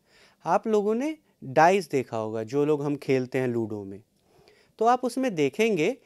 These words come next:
कि उसमें एक, दो, तीन, चार, पाँच, छः, छः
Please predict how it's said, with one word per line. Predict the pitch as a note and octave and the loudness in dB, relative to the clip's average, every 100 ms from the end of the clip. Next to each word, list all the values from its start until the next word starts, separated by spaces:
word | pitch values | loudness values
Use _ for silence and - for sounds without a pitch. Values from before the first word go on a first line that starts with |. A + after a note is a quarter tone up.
| _ - | _ -6
कि | C#4+ | -2
उसमें | C4 A3 F#3+ F#3 C4 C#4 _ _ _ _ _ - _ G3 | -2 -4 -4 -2 -2 -4 _ _ _ _ _ -20 _ 4
एक, | G#3 A#3 D4+ - - _ _ _ _ - | 6 4 0 -8 -20 _ _ _ _ -8
दो, | C#3 F#3+ F#3+ A#3+ C4 _ | 4 6 6 4 -2 _
तीन, | F#3 F3 F#3+ A#3+ B3 | 2 2 2 -2 -2
चार, | F3+ D3 D3 F#3+ - | 4 6 6 4 2
पाँच, | D#3 D3+ F#3 - | 2 2 0 -6
छः, | - F3 G#2 - _ _ _ - - _ _ _ _ | -2 0 0 -6 _ _ _ -20 -20 _ _ _ _
छः | - A#3+ C4 | 2 4 4